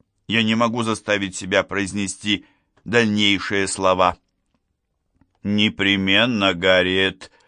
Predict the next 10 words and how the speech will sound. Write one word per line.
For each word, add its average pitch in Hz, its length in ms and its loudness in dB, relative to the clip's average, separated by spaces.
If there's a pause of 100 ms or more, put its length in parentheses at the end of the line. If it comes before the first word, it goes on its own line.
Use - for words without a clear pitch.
(680)
отвечает 82 800 -2
он, 131 300 -4 (840)
и 117 100 0
на 123 140 2
мгновение 156 920 -6 (500)
я 113 180 -2
вижу 143 320 -2
в 139 40 -2
его 131 280 0
глазах 113 640 -4